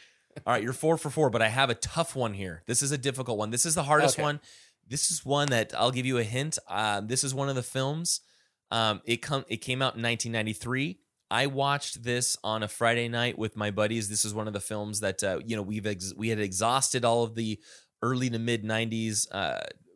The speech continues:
Speaker 1: films, and we had gotten to the, <laughs> the, the second tier of what's, uh, let's say, a B movie-ish. Okay. A thirteen-year-old boy obsessed with making remote control toys puts up a fight when trapped in a vacant model house with three dimwit prison escapees.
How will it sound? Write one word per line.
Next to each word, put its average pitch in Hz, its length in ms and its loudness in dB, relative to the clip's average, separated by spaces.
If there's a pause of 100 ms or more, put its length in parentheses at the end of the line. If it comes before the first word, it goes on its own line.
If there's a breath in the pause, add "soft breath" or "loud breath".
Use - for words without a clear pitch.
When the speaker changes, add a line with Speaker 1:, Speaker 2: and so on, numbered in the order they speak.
(120)
Speaker 1:
films, 170 460 0
and 113 340 0
we 113 120 0
had 101 160 0
gotten 113 260 2
to 113 160 -2
the, 98 200 -6
<laughs> - 360 -4
the, 135 220 0
the 127 80 0
second 117 400 2
tier 104 340 -4 (460 soft breath)
of 104 160 0
what's, 113 280 0
uh, 101 160 2
let's 123 180 -2
say, 120 140 4
a 104 40 0
B 104 240 -4
movie-ish. 87 600 -4 (280)
Okay. 104 260 -2 (400)
A 131 100 6
thirteen-year-old 165 1000 2
boy 113 340 4
obsessed - 480 2
with - 160 -4
making 123 380 -4
remote 110 400 -2
control 123 400 -2
toys 151 560 2 (320 loud breath)
puts 160 220 0
up 151 140 0
a 110 60 -4
fight 139 360 2
when 117 160 -2
trapped 131 340 0
in 110 100 -8
a 107 60 -4
vacant 120 420 -2
model 117 320 0
house 156 400 2
with 104 140 -2
three 139 260 -4
dimwit 131 540 -2
prison 120 320 -4
escapees. 98 840 -2